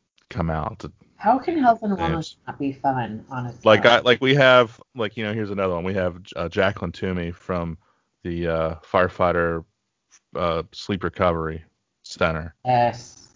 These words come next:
Speaker 1: And I, I haven't talked to her about it, but I, in my head, I already thought, like,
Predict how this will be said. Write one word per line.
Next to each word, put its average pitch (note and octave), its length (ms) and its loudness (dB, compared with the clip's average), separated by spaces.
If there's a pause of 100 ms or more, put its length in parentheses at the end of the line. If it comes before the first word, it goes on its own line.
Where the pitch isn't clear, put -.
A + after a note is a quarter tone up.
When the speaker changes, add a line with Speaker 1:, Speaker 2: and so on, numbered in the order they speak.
(260)
Speaker 1:
And F#2+ 240 0
I, F#2 260 2
I - 40 4
haven't A#2+ 200 2
talked G#2+ 300 4
to - 20 -10
her G#2 40 -6
about E2+ 200 0
it, E2 60 -2
but G2 120 2
I, G2+ 160 4
in B2 120 0
my A2+ 160 2
head, A2+ 260 2
I A2+ 60 6
already F#2+ 200 2
thought, F2 340 -4
like, D#2+ 320 -10